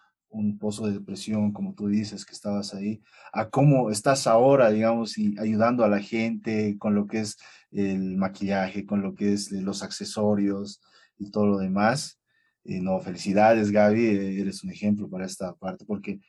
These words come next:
eh, la mayoría se deja, se deja llevar. Vos has buscado la luz, así no te has dejado llevar y, y ahora estás aquí, aquí,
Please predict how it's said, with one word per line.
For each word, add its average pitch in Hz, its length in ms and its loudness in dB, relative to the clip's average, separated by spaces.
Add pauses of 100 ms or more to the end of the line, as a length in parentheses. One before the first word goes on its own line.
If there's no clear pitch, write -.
(340)
eh, 90 220 -14
la 101 140 -2
mayoría 113 560 6
se 110 220 0
deja, 131 400 4
se 123 120 -4
deja 127 200 0
llevar. 120 260 2
Vos 147 240 4
has 143 120 2
buscado 131 440 4
la 113 100 8
luz, 131 380 0 (280)
así 120 500 0
no 131 180 4
te 147 100 0
has 120 80 2
dejado 123 220 0
llevar 117 400 6
y, 101 420 0
y 110 120 0
ahora 120 240 4
estás 120 260 -2
aquí, 110 360 -2
aquí, 113 400 -6